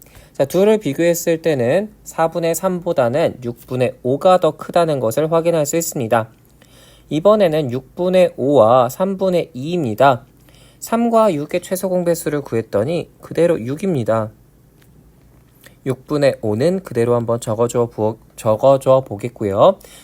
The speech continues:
그 다음에 삼분의 이, 자, 삼에 이를 곱해야 육이 만들어지기 때문에 이에도 이를 곱해주면 육분의 사. 이렇게 비교했을 때는 육분의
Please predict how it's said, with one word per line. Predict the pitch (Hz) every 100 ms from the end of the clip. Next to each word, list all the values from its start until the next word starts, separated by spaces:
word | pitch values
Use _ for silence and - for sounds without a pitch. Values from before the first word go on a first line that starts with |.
| _
그 | -
다음에 | 131 110 151 156 - _ _
삼분의 | - - 226 220 214 208 190 -
이, | 131 131 101 - _ _
자, | - 110
삼에 | - 208 240 233 233 _
이를 | 127 165 220 214
곱해야 | 185 - 139 123 107
육이 | 104 143 139
만들어지기 | 107 113 123 120 113
때문에 | - 104 101 156 143 - _ _
이에도 | 117 113 113 165 180
이를 | 127 151 180
곱해주면 | 175 160 135 120 107 135 196 220 _ _ _ _ -
육분의 | 110 - 104 131 160 -
사. | - 117 104 _ _ - _ - _ _
이렇게 | 135 160 165 - 196
비교했을 | 190 117 117 120 - 120
때는 | 113 107 104 156 - 113
육분의 | 113 - 120